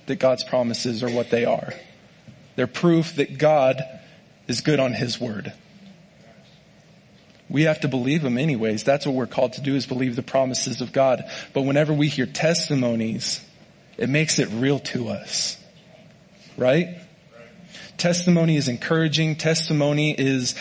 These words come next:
a beacon of hope. Testimony is a light in a time of darkness where you can't see a single thing around you.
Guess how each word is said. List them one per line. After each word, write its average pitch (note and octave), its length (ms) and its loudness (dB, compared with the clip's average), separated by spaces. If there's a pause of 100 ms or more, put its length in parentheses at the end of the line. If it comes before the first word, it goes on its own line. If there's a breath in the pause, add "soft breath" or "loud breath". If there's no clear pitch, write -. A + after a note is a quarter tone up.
(160 loud breath)
a A#2+ 80 -4
beacon C#3 360 2
of A2+ 100 -4
hope. D#3 440 0 (600 loud breath)
Testimony D3 680 0
is A#2+ 220 0
a B2 100 2
light A#2 340 2
in A#2 140 -2
a A2+ 60 -2
time B2 420 0
of A2+ 160 -6
darkness A#2+ 540 -2
where A#2+ 80 -2
you B2+ 180 -2
can't C3 320 -4
see C3+ 280 -2
a G2+ 60 -4
single C3+ 360 -2
thing C3 240 -4
around B2 360 -2
you. B2 200 -2